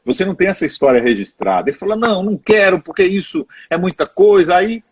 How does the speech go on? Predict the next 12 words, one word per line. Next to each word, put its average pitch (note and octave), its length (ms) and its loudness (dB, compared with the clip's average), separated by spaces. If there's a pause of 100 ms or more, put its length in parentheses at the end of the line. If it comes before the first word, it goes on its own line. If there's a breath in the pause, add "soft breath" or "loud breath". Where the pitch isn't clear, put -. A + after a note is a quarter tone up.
(160)
ele, G3+ 220 2
na D3 120 -8
semana C#3+ 360 -8
seguinte, D3+ 340 -8
ele G#3 120 0
vai C#3 200 0
na C#3 120 -8
T E3 160 -4
V F3+ 360 -4
e G#3 60 -6
me G3 100 -4
pergunta, D#3 680 -4